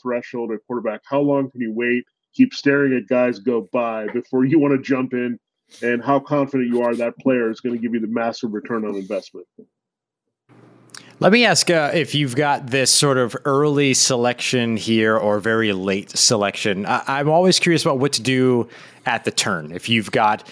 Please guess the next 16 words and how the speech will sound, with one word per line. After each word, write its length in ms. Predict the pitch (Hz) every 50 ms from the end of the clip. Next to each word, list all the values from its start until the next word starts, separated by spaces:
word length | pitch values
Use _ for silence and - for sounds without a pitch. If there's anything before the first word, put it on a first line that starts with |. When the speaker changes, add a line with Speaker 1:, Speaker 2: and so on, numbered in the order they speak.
| - - -
Speaker 2:
nine 400 | 107 113 123 123 127 127 127 120
and 160 | 120 113 -
ten, 460 | - - 123 123 120 117 117 113 117
or 160 | 117 117 110
if 100 | 110 104
you've 80 | 117 110
got 160 | 123 110 -
ten 180 | - 143 135 127
and 80 | 123
eleven, 580 | 120 117 113 113 117 120 120 104 120 110 113 107
let's 200 | 113 117 - -
say, 440 | - - 123 113 110 110 110 110 107
in 80 | 104 107
a 40 | 104
ten-team 640 | - - 117 113 113 104 - - 113 110 107 107
league, 400 | 107 110 110 110 107 104 95 -